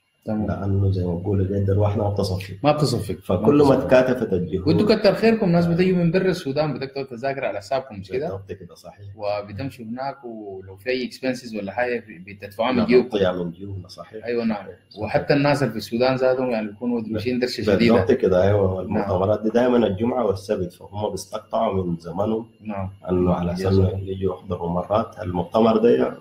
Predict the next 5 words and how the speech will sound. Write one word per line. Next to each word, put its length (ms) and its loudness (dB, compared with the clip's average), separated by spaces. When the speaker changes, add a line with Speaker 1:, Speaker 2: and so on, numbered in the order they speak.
Speaker 2:
مجان 540 2
Speaker 1:
مهم. 220 -4
Speaker 2:
لأنه 480 4
برعاية، 540 -4
آه، 280 -20